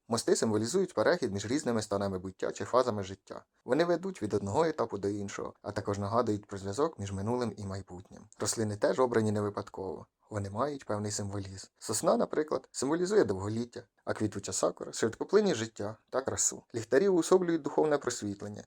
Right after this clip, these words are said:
і допомагають створити атмосферу спокою та медитації. Японський сад Вроцлава для мене є прекрасним кожної пори року. Він змінюється, проживаючи свій річний цикл, але завжди лишається місцем сили,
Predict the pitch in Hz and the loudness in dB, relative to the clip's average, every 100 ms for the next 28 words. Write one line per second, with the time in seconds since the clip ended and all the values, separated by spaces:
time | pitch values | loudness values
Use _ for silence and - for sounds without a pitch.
0 | _ 117 110 107 110 110 110 - 110 110 | _ -6 -4 -4 -4 -2 -2 -4 -4 -4
1 | 107 107 110 101 110 104 - 143 160 127 | -4 -6 -6 -6 -6 -8 0 2 2 0
2 | 117 123 135 98 92 - - - - - | 0 0 2 0 -6 -8 -12 -14 -16 -18
3 | _ 117 110 110 104 - - 107 135 151 | _ -2 0 -2 -2 -2 -2 2 4 4
4 | - 135 117 123 185 160 143 - - - | 4 2 2 2 2 4 2 0 -6 -4
5 | 123 - 156 117 117 107 104 98 - - | -2 2 2 2 -2 -4 -4 -6 -10 -20
6 | _ - 185 135 123 104 92 - - - | _ -2 0 2 4 2 0 -8 -14 -16
7 | _ - 104 101 113 143 135 113 110 107 | _ -8 -4 -2 2 0 0 -4 -2 -2
8 | 104 107 104 - 101 - - - 110 113 | -2 -2 -4 -4 -8 -12 -20 -6 0 2
9 | 104 101 113 110 - - 104 104 104 101 | 0 -2 0 0 2 2 2 -2 -8 -6
10 | - 101 95 139 151 | -6 -4 -2 0 0